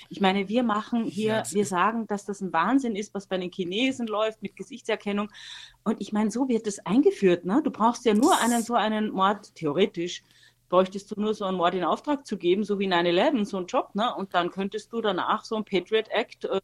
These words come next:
Speaker 1: in Deutschland, ne, sagen, okay, für die Sicherheit, wir müssen jetzt schranken, wir brauchen Gesichtserkennung. Dann sind wir sofort bei chinesischen Zuständen.
Speaker 2: Das ist die
Speaker 1: Ich
Speaker 2: alte
Speaker 1: meine, ich kann mir
Speaker 2: These,
Speaker 1: nicht
Speaker 2: Antithese.
Speaker 1: vorstellen, dass die Deutschen das mit sich machen lassen und das nicht erkennen. Das ist so grotesk, ne?
Speaker 2: Ja, das sind wir aber wieder beim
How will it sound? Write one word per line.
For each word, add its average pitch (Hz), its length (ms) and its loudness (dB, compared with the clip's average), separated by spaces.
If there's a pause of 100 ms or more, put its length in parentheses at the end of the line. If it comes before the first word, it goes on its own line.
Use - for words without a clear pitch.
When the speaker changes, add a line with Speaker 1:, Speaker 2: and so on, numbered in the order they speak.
(120)
Speaker 1:
in 202 140 -4
Deutschland, 208 560 -4
ne, 185 180 -4
sagen, 190 340 0
okay, 180 320 -6
für 214 120 -12
die 185 80 -10
Sicherheit, 202 480 -6
wir 190 80 -4
müssen 190 240 -6
jetzt 170 140 -8
schranken, 175 380 -2
wir 208 60 -6
brauchen 185 260 -6
Gesichtserkennung. 202 720 -6 (400)
Dann 196 140 2
sind 220 160 0
wir 175 80 2
sofort 208 400 -4
bei 180 100 0
chinesischen 190 640 -2
Zuständen. 156 680 -6
Speaker 2:
Das - 140 -4
ist - 180 -4
die 175 40 -8
Speaker 1:
Ich 151 60 -6
Speaker 2:
alte - 180 -2
Speaker 1:
meine, 185 120 -2
ich - 60 -8
kann - 100 0
mir 226 40 4
Speaker 2:
These, 202 120 2
Speaker 1:
nicht 196 100 0
Speaker 2:
Antithese. 160 200 -2
Speaker 1:
vorstellen, 180 440 -2
dass - 240 -10 (100)
die 185 140 -10
Deutschen 180 580 -4
das 208 240 -4
mit 214 160 -2
sich - 180 -10
machen 175 280 -4
lassen 175 240 -4
und 156 100 -10
das 165 180 -10
nicht 170 200 -8
erkennen. 139 420 -6
Das - 220 -14
ist - 200 -16
so 190 140 0
grotesk, - 680 -10
ne? 139 180 -8
Speaker 2:
Ja, 123 80 -14
das 143 160 -4
sind 175 120 -2
wir 170 80 -4
aber 156 200 -8
wieder 170 180 -8
beim 160 420 -8